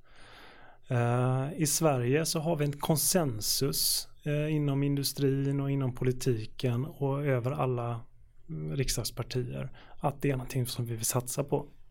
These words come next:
<clears throat> Vi har överskott i, i jordbruket, vi har, eh, våran fantastiska skogsindustrin. Vi skulle kunna köra hela våran transportsektor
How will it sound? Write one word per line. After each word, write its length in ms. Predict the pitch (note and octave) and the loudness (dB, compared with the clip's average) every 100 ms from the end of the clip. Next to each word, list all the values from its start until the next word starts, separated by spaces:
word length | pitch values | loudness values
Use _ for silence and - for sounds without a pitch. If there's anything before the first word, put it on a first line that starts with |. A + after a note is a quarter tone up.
| - | 2
<clears throat> 80 | - D3+ - - - - - - | 4 4 0 -8 -18 -18 -18 -2
Vi 140 | D3 D3 | 2 4
har 80 | |
överskott 600 | D3 C#3 A#2+ - B2+ - | 4 2 2 0 -2 2
i, 40 | C#3 | 2
i 280 | D#3 D3 C3 | 4 2 4
jordbruket, 720 | B2+ A#2+ A#2+ A2+ A2 B2+ B2 | 4 2 0 -2 0 -2 0
vi 120 | B2+ A#2+ | 0 0
har, 380 | A#2 A#2 A#2+ A#2+ A#2+ A#2+ B2 B2+ | 0 0 0 0 0 0 0 0
eh, 40 | |
våran 380 | A#2+ B2 A#2 E3 | 0 0 0 -4
fantastiska 580 | - B2 B2 - - A#2+ | -6 -2 -2 -2 -4 -6
skogsindustrin. 880 | - B2+ - A#2+ A2+ - B2+ B2 C3 - - - - | -4 -6 -6 -8 -8 -8 -8 -8 -8 -10 -16 -16 -4
Vi 80 | C3 | -2
skulle 340 | - C3 A#2+ | 2 2 2
kunna 400 | B2+ B2 B2 B2+ - - | 2 2 0 -4 -14 -6
köra 260 | - C#3 A2+ | 2 2 2
hela 580 | F#2 - C#3+ A2+ A2 | -2 2 2 0 -2
våran 340 | A#2 A#2+ A2 A2 | -2 -2 -4 -4
transportsektor 1600 | - A#2 - A#2+ - - - - - - C#3+ - A#2+ - B2+ C3 | -4 -4 -6 -12 -10 -8 -8 -10 -20 -14 -6 -4 -4 -6 -6 -6